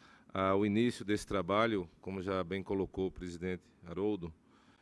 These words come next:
é, surgiu de uma conversa e foi até meio engraçado, porque acabamos uma reunião de dois dias em um dia e meio e ficamos aguardando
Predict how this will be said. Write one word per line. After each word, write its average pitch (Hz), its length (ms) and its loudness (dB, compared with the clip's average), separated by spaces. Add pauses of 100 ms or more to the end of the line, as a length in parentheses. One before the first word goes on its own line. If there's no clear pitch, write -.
(120)
é, 92 380 2
surgiu 110 380 0
de 107 80 -4
uma 113 120 0
conversa 104 600 -2
e - 20 -16
foi 101 220 -4
até 101 180 -6
meio 101 240 -4
engraçado, 98 640 -4
porque 95 420 -6 (420)
acabamos 104 600 -2
uma 107 100 2
reunião 104 320 2
de 104 80 0
dois 101 320 4
dias 101 340 0
em 107 60 0
um 104 100 -2
dia 107 160 0
e 110 40 0
meio 120 420 2 (300)
e 95 80 -10
ficamos 113 360 -8
aguardando 113 800 -4